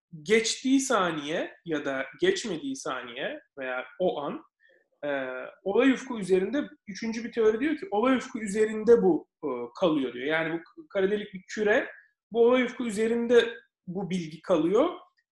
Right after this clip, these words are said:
ve o zaman, e, kara deliğin, e, yani bu kürenin çapı artmış oluyor. Çünkü,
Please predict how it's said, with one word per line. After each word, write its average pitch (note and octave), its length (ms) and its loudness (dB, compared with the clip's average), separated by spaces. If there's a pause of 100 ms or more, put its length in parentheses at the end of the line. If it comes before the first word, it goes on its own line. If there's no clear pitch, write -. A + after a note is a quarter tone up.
ve C4 260 2
o A3 60 -2
zaman, B3 280 2
e, F3 600 -6
kara G#3+ 280 2
deliğin, A3+ 500 -6 (100)
e, D3+ 80 -16 (500)
yani E3 320 -4
bu A3+ 40 -8 (140)
kürenin A3+ 480 0 (280)
çapı G#3 320 -2
artmış A3+ 460 0
oluyor. E3 340 2
Çünkü, A#3 400 -6